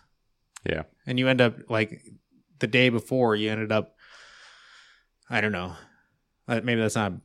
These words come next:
Speaker 2: that, maybe that's not a good example. Let's say you have bench press on the, on the menu for
Speaker 1: Hmm.
Speaker 2: your, uh, workout that day.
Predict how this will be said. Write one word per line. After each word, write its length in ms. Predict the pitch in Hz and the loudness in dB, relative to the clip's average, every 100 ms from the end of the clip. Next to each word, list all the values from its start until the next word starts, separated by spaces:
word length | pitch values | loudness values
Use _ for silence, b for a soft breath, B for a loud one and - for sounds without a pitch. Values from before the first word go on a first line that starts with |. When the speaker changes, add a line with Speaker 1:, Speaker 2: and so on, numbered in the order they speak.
| - | -10
Speaker 2:
that, 220 | 117 - | -8 -2
maybe 140 | 131 | 0
that's 160 | 110 - | 0 0
not 120 | 104 | -2
a 40 | 95 | 0
good 160 | 98 | -2
example. 360 | 92 98 82 92 | -2 -4 -6 -2
Let's 180 | 110 - | 0 4
say 580 | 123 113 113 110 104 - _ - | 4 6 6 4 2 -2 _ -10
you 160 | 131 117 | 2 4
have 160 | 113 | 6
bench 260 | 107 113 110 | 6 4 2
press 400 | 104 87 - - - _ _ _ _ | -2 -2 -2 -8 -12 _ _ _ _
on 260 | 123 107 101 | -8 -6 -4
the, 420 | 98 92 92 92 _ _ _ _ _ _ _ _ _ _ _ - | -2 0 0 -2 _ _ _ _ _ _ _ _ _ _ _ -4
on 140 | 117 | -2
the 60 | 110 | 0
menu 440 | 113 110 101 92 - _ _ _ _ _ | 0 0 -2 -4 -8 _ _ _ _ _
for 300 | - 90 107 | -10 -4 -2
Speaker 1:
Hmm. 60 | 101 | 0
Speaker 2:
your, 240 | 98 95 90 | -2 -2 -2
uh, 280 | 92 95 - - - | -2 -4 -8 -16 0
workout 460 | 113 - 101 92 101 | 2 4 2 2 0
that 160 | 90 | -2
day. 300 | 98 95 95 | 0 -2 -2